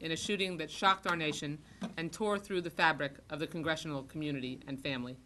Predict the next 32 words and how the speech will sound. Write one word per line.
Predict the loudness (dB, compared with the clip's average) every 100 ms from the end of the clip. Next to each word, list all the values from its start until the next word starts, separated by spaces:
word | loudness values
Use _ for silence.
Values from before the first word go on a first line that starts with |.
| -20 -20 -20 -20 -20 -20 -20 -20 -20 -20 -8
Six | 4 4 4
people | 2 2 2
died | 4 6 6
that | 4 0
horrific | 0 -2 -4 -2
day, | 0 0 -4 -10 -12
including | -6 -6 0 2 4 2 -2 -4
our | 0 2
own | 2 2 -2 -8
Gabriel | 0 0 2 0
Zimmerman. | 0 -2 -2 -6 -10 -20 -20 -20 -20 -20 -20 -20 -20 0
Now, | 8 10 10 6 -2 -4
just | -2 0
more | 2
than | 4 2
six | 2 0 4
months | 2 4 4
after | 2 2
his | -4 -2
death, | -2 -2 -6 -20 -20 -20 -20 -2
it | 0
is | 0
time | 0 2 2 2 -2
that | -4
we | 0 0 0 -4
in | -2
the |
United | 0 2 0
States | 0 -2 2
House | 0 0
of | -4
Representatives | -4 -4 -4 -4 -8 -14